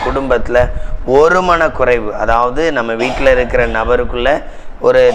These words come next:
சண்டையோ இல்ல சமாதான குறைவோ நிறைய இடங்கள்ல என்ன பண்ணும்? வெளிப்படும். அப்ப நமக்கு தோணும் வந்து,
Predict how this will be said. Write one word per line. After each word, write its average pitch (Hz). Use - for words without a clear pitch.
சண்டையோ 127
இல்ல 123
சமாதான 123
குறைவோ 113
நிறைய 123
இடங்கள்ல 123
என்ன 120
பண்ணும்? 110
வெளிப்படும். 135
அப்ப 147
நமக்கு 143
தோணும் 160
வந்து, 143